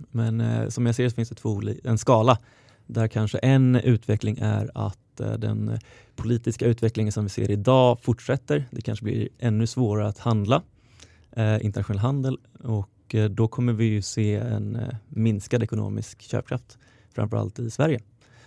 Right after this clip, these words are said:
Det andra hållet är att det fortsätter grann som det gör, med exponentiell ekonomisk utveckling och teknikutveckling. Och, eh, då finns det en risk att vi kommer inte heller uppleva stor skillnad om man går runt i vardagen, om det inte kommer andra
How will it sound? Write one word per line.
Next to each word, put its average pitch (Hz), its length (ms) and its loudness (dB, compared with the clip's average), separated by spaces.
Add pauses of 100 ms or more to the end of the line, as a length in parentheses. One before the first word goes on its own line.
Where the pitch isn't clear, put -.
Det - 80 0
andra 127 220 6
hållet 135 220 6
är 123 60 8
att 117 60 4
det 107 60 -2
fortsätter - 320 0
grann 104 140 -2
som 101 140 -6
det 101 60 0
gör, 120 280 0
med 107 120 4
exponentiell 117 640 4
ekonomisk 110 360 2
utveckling 107 400 -2
och 104 80 -6
teknikutveckling. 117 840 -6 (640)
Och, 113 680 2
eh, 117 220 6
då 120 100 4
finns 165 200 4
det 123 60 4
en 113 80 4
risk 151 240 2
att 117 140 4
vi 113 60 4
kommer 110 400 4 (160)
inte 120 220 4
heller 151 240 10
uppleva 117 320 6
stor 110 180 0
skillnad 104 380 0 (240)
om 113 80 2
man 107 120 4
går 107 100 2
runt 107 260 0
i - 20 -4
vardagen, 110 380 0 (360)
om 120 260 2
det 117 80 2
inte 107 500 0
kommer 104 400 -2
andra 104 520 0